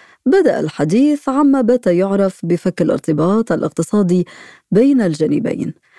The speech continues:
وعلى عكس التوقعات، لم تهدأ الأمور مع قدوم بايدن، وساهمت أزمات كورونا وسلاسل التوريد في تعزيز ذلك المسار. برأيك أستاذ صاوي،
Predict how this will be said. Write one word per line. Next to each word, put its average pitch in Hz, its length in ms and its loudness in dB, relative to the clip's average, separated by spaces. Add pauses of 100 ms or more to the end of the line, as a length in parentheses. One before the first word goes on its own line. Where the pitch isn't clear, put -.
(260)
وعلى 165 340 2
عكس 151 460 -4
التوقعات، 175 880 -2
لم 254 460 2
تهدأ 180 400 0
الأمور 175 760 0
مع 160 220 0
قدوم 165 800 -2
بايدن، 208 480 2 (360)
وساهمت 208 600 0
أزمات 156 380 0
كورونا 175 680 2
وسلاسل 175 600 0
التوريد 226 640 2 (280)
في 302 160 2
تعزيز 190 500 0
ذلك 160 420 0
المسار. - 520 -6 (520)
برأيك 320 460 2
أستاذ 220 760 2
صاوي، 196 560 0